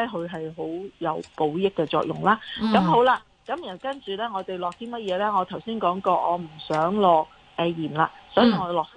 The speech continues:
Speaker 1: 少生抽落去。
Speaker 2: 嗯。
Speaker 1: 落啲酒。
Speaker 2: 係。
Speaker 1: 落少少，呃，落一茶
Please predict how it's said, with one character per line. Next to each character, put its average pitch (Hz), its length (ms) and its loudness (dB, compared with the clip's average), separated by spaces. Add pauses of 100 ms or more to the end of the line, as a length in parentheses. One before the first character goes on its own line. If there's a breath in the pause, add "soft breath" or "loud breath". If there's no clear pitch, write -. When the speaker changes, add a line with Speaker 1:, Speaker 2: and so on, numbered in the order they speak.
(140)
Speaker 1:
少 185 100 0
生 202 300 0
抽 - 180 2
落 175 200 0
去。 - 80 -4 (240)
Speaker 2:
嗯。 196 340 2 (520)
Speaker 1:
落 180 140 0
啲 233 260 -6
酒。 165 320 -2 (200)
Speaker 2:
係。 143 400 -2 (240)
Speaker 1:
落 185 200 -4
少 196 140 2
少， 196 300 -2
呃， 175 240 2
落 165 200 0 (200)
一 - 60 -10 (200)
茶 - 300 -8